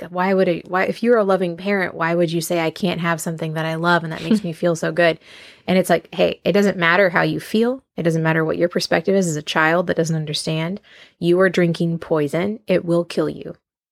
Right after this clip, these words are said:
I will not change my view on this just because you like it. <laughs>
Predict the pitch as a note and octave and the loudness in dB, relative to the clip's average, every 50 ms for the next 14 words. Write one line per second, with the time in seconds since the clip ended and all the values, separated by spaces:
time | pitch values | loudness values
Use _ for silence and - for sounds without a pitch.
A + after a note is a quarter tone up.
0 | _ _ _ _ _ - E3+ E3+ F3 F3 F3 - - F3+ F3 F3 F3 E3+ - - | _ _ _ _ _ 0 0 2 2 2 0 -2 -4 -6 -4 0 0 0 0 0
1 | - - - G3 F#3+ G3 F#3 F#3 F#3 F3+ F3+ F3 F3 G#3 A3 G3+ F#3+ E3+ D#3 D3+ | -2 0 2 4 4 4 2 2 0 0 0 0 0 2 2 2 2 0 0 -2
2 | C#3+ D3 D#3 - - - E3+ E3 - F3+ - F3 D#3 D3 D#3+ E3+ E3+ D#3+ D#3 D3+ | -4 -4 -6 -6 -6 -8 -8 -6 -6 -4 -4 -4 -4 -4 -6 -8 -4 -2 -2 -4
3 | D#3 - - - - - - - _ - - - - | -4 -6 -10 -12 -14 -16 -20 -20 _ -18 -16 -4 -2